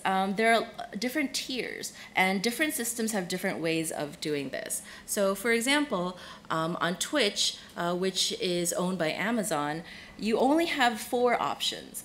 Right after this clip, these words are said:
If you're an Amazon Prime member, you can subscribe to someone for free, or you can pay roughly five, ten, or twenty-five dollars a month. And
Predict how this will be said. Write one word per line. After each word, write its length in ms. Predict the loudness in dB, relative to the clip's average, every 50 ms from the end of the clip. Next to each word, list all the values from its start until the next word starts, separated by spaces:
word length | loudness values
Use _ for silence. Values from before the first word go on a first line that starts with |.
| -12 -12
If 140 | -8 -4
you're 160 | -2 0 0 0
an 80 | 0
Amazon 500 | 0 0 0 0 0 2 2 2 2 2
Prime 420 | -2 -4 0 2 2 4 4 2 0
member, 280 | 0 -2 -2 -2 -2
you 160 | -2 -2 -4
can 380 | -4 -4 -6 -4 -4 -4 -6 -4
subscribe 520 | -4 -4 -2 -2 -2 0 2 2 2 2
to 80 | 0 -2
someone 300 | -4 -4 -4 -4 -4 -6
for 180 | -6 -8 -8 -8
free, 500 | -8 -6 -4 -2 -2 -2 -2 -4 -6 -8 -14 -16 -16 -18 -20 -14 -6
or 180 | 0 2 2 4
you 80 | 4
can 140 | 2 2 0
pay 560 | 0 -2 -2 0 0 2 0 0 0 -2 -4 -4
roughly 340 | -4 -4 -4 -4 -4 -4 -4
five, 440 | 0 2 4 4 4 4 2 0
ten, 240 | -2 -4 -4 -2 -2
or 80 | -4 -6
twenty-five 560 | -6 -6 -6 -6 -6 -4 -2 -2 -2 -2 -2
dollars 400 | -2 0 0 0 0 -2 -2 -2 -4
a 40 | -4
month. 420 | -4 -4 -4 -6 -8 -10 -14 -16 -18 -16 -14 -14 -14 -12 -6 0
And 400 | 2 4 4 4 4 2 -2 -4